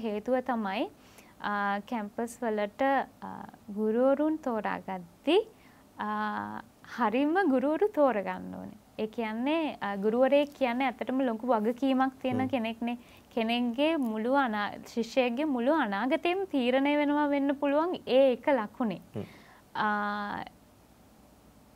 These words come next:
Speaker 1: ඉතින් මං හිතන්නේ වගකීමකින් යුතු, අ,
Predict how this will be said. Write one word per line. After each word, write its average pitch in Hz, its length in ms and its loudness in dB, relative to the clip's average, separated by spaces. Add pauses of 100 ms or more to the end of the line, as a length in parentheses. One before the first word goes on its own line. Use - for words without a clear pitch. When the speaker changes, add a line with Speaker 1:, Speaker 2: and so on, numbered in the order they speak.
(140)
Speaker 1:
ඉතින් 247 280 2 (100)
මං 226 200 2
හිතන්නේ 269 420 2
වගකීමකින් 254 1000 -2
යුතු, 240 520 0 (440)
අ, 214 360 -4